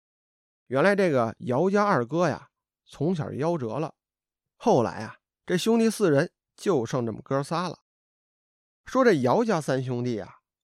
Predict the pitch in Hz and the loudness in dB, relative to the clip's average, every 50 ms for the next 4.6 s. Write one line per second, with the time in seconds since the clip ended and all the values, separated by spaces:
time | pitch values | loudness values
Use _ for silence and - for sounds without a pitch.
0 | _ _ - - - 160 220 240 - - 98 - 107 120 135 - - - 131 117 | _ _ -12 -4 -2 0 0 0 0 -2 -4 -4 -4 -6 -8 -8 -4 -2 -2 -2
1 | 110 110 110 107 110 117 - 135 123 - _ _ _ _ _ _ _ _ _ _ | -2 -4 -6 -8 -10 -8 -6 -8 -8 -8 _ _ _ _ _ _ _ _ _ _
2 | _ _ _ _ - - 151 165 220 220 196 185 202 226 208 - _ _ - - | _ _ _ _ -2 2 4 6 6 6 6 6 4 4 2 0 _ _ -10 -4
3 | 147 151 131 123 123 123 - - 120 107 - - _ _ _ - - - 202 208 | -2 0 0 0 -2 -4 -4 -4 -6 -6 -6 -10 _ _ _ -14 -6 -4 -4 -2
4 | 202 196 175 120 95 - - - 98 110 143 | -2 -2 -4 -4 -6 -8 -12 -12 -12 -12 -16